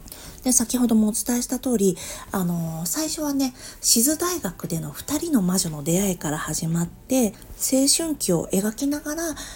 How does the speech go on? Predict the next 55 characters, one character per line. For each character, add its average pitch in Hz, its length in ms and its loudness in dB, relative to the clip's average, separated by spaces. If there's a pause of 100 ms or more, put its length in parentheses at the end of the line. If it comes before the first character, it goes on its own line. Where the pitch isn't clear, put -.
(140)
徐 339 160 -2
々 339 160 0
に、 190 220 2 (240)
え 165 220 0
ー、 - 20 -6
腐 196 160 0
敗 190 240 -2
し - 80 -2
た 180 80 -6
政 214 320 2
治 226 100 -4
の 226 100 4
中 269 380 2
へ 349 60 0
と 330 140 2
巻 185 280 0
き - 40 -16
込 190 100 -2
ま 185 140 -2
れ 170 100 -4
て 143 140 -6
し - 140 -4
ま 185 200 0
う 339 60 -4
と 339 100 -2
い 240 100 2
う 185 80 2
お 165 40 0
話 160 420 -6
に 156 80 -6
な 156 80 -4
っ 156 60 -8
て - 120 -10
い - 80 -6
ま 151 140 -4
す。 - 140 -6 (280)
な 285 100 2
の 247 100 8
で、 175 80 0
三 226 260 2
角 226 180 -2 (140)
関 240 220 0
係 156 240 -8
で 156 100 -4
あ 151 60 -4
っ 151 60 -8 (120)
た 151 80 -6
り 143 120 -6
と 165 120 -10
か、 208 420 -2 (380)
な 196 160 0
ん 175 60 2
だ 156 80 -2
ろ 147 100 -4
う、 - 40 -8